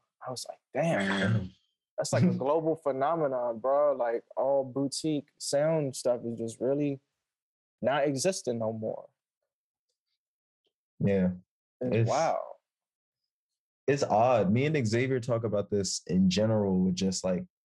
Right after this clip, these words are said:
Speaker 3: art appreciation, no matter what the realm is, rather it be visual, just art, music, theater, just, like, the amount of access just being super detrimental to supporting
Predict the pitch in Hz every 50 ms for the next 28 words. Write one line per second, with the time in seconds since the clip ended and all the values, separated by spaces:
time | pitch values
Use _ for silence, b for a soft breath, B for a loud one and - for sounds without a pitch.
0 | _ - - 107 110 110 104 92 - 110 107 104 - 98 95 95 104 98 - -
1 | 101 98 92 90 90 90 - - - - 101 101 98 95 90 90 87 92 101 104
2 | - 113 110 113 113 117 117 117 120 120 120 117 117 117 - 101 95 92 92 92
3 | 92 90 92 95 90 87 85 - _ _ _ - - - _ - - 85 90 104
4 | 107 107 95 95 107 101 101 101 95 90 95 123 135 113 - - - - - _
5 | _ _ - 95 107 107 107 104 - - 95 98 104 110 110 101 95 110 101 90
6 | - - _ - 101 107 113 117 113 110 104 92 98 98 92 - 92 90 90 87
7 | 87 - - b b b b b b b b b b - 92 117 120 120 113 107
8 | 107 101 110 117 117 110 90 - - - 98 104 110 - - - - 104 101 101
9 | - - - - 104 104 92 92 101 101 101 95 92 - - 104 92 - 104 101
10 | 95 92 98 92 - - 98 92 95 95 92 - - 95 90 - - 95 - -
11 | 92 90 - 98 98 95 95 95 92 92 92 90